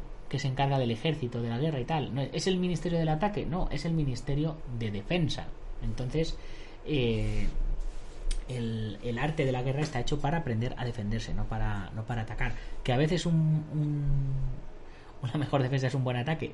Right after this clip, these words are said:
cierto es, pero, eh, se hace como defensa, ¿no? En fin, terminamos el programa de hoy recordando la frase que os he comentado al principio del programa. Las dificultades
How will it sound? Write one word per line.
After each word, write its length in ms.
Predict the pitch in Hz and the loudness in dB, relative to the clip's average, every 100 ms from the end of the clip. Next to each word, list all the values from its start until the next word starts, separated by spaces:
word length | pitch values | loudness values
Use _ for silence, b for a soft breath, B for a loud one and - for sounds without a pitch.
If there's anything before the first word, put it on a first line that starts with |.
| - | -6
cierto 340 | 113 107 110 | -4 0 2
es, 220 | - - - - 117 | 0 0 -2 -2 -2
pero, 300 | 123 127 156 B B B B - | 0 2 0 B B B B -8
eh, 540 | 156 135 117 110 104 107 | 0 2 2 0 -2 -4
se 160 | - | 0
hace 260 | 110 110 151 | 0 2 0
como 240 | 139 117 | 0 -2
defensa, 520 | 98 95 117 113 - 95 | -2 0 2 2 0 0
¿no? 160 | 156 - - - - B B B B | 0 0 -2 -2 -2 B B B B
En 160 | 175 170 | 2 8
fin, 280 | 233 - - - - - - - - - | 8 8 0 -10 -14 -16 -16 -18 -8 2
terminamos 520 | 180 180 233 240 214 | 4 8 8 8 6
el 120 | 185 | 6
programa 380 | 156 165 208 185 | 8 8 8 8
de 120 | 170 | 10
hoy 300 | 185 214 - | 10 6 2
recordando 760 | 143 185 190 151 147 156 175 - | 2 4 6 6 8 8 6 4
la 140 | 143 | 2
frase 420 | 117 135 127 151 151 | 2 2 2 0 0
que 400 | 131 120 113 110 | 0 2 2 0
os 160 | 107 | 0
he 120 | 127 120 | -4 -2
comentado 640 | 120 113 113 117 123 127 | -2 -2 -2 -2 -4 -4
al 180 | - 147 | -2 0
principio 380 | 135 117 120 120 | 0 -2 0 0
del 120 | 113 | 0
programa. 480 | 107 110 131 123 107 - - B B B B | 0 2 2 2 -2 -8 -10 B B B B
Las 180 | 131 131 | 4 6
dificultades 1040 | 139 147 139 139 226 214 131 - - | 4 4 4 8 8 10 6 4 -4